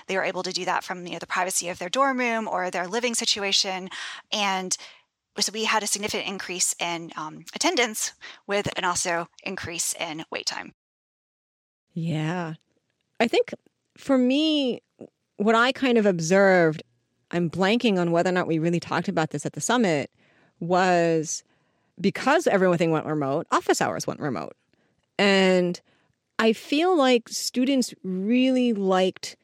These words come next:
Speaker 2: having remote office hours. And I have not actually gone back to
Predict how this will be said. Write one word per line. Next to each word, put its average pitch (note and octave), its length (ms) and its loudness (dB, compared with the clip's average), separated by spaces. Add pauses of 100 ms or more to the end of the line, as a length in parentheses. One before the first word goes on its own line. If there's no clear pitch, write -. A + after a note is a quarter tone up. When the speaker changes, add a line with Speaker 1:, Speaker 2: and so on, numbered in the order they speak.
Speaker 2:
having F3+ 520 0
remote D#3+ 340 2
office C#3+ 340 -4
hours. - 540 -8 (580)
And F3 640 2 (400)
I G3+ 140 4
have C#4+ 180 4
not G3+ 420 4
actually F#3 420 2
gone F3 300 2
back E3+ 480 0
to D3+ 560 0